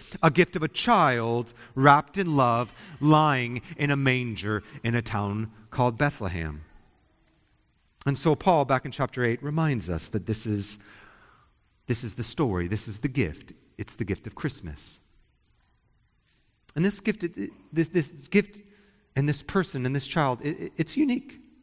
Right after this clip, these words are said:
It's unique because it's not a rags to riches story, is it? It's the exact opposite. It's kind of a riches to rags story.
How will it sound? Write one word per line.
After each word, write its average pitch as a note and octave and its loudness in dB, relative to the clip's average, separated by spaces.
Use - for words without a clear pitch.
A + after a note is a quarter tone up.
It's - -2
unique G3+ 2
because E3+ 0
it's - -2
not A3 4
a G3+ 2
rags D#3+ 2
to E3+ -6
riches D3+ -2
story, C3+ 0
is C#3+ -2
it? D#2+ -12
It's - -2
the F#3+ -2
exact B2+ -2
opposite. G2 -6
It's - -6
kind D#3 -2
of B2 -2
a A2 0
riches A#2 0
to E3 -8
rags E3+ -2
story. D2+ -8